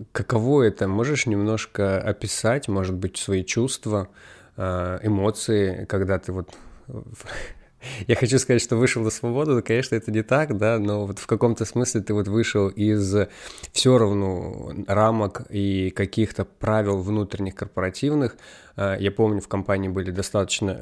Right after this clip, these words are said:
была, была достаточно сильно развита действительно вот это вообще, в принципе, это понятие корпоративная культура, потому что, ну, э, это не всегда так.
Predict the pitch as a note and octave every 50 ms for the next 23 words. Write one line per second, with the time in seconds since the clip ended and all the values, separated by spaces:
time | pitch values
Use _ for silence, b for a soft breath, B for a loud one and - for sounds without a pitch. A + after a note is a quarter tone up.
0 | - C2+ E2 G2+ G2 G2+ G2+ G#2+ G#2 F#2+ A2 G#2 G2+ F#2+ F#2+ F#2+ F#2+ G#2 G#2 F#2+
1 | F2+ F#2+ - - F#2+ - - - - - - - A#2+ A2 G#2 G2 F#2 D#2+ F2+ G2
2 | F#2+ G#2+ G2 F2+ F#2 F2 - F#2 F#2 F#2 - - F#2+ - - F#2+ F#2 F2 G2 F2+
3 | - F2 F2+ F#2 - - G#2 - - - - A2 A#2 A#2 G#2+ - - - F#2+ F2
4 | - - - F#2 F#2+ F#2+ F2+ E2+ - F2+ - F#2 - - F2+ F2+ - - F#2 F#2
5 | F2 - G2 E2+ - C#3+ E3 E3 - - - G2 F#2+ F#2+ - - - F#2+ F#2+ G#2
6 | G2 F2+ - - F#2 - G2 - - G2+ F#2+ F#2+ G2 G2 A2 G#2 G#2+ - - G#2+
7 | G2+ G2 F#2+ F#2 - D3 F#3 F3 -